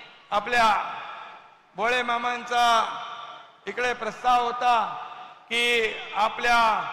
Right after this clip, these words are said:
जळगावमध्ये रस्त्याला पैसे पाहिजे, शंभर कोटी रुपये याची आवश्यकता आहे. रस्ते चांगलेच पाहिजे.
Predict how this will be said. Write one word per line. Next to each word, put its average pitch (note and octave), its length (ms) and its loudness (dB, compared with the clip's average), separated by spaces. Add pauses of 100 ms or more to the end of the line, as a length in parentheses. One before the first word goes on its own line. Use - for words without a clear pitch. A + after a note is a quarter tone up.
(420)
जळगावमध्ये A#3 1080 2 (420)
रस्त्याला A#3 560 0
पैसे G#3+ 380 -4
पाहिजे, G#3 560 0 (760)
शंभर G#3+ 400 0
कोटी G#3 380 -4
रुपये G#3+ 580 0 (420)
याची G3 240 -4
आवश्यकता G3 680 -2
आहे. D#3+ 240 0
रस्ते G3 240 -6
चांगलेच F#3+ 380 -4
पाहिजे. G3 480 -6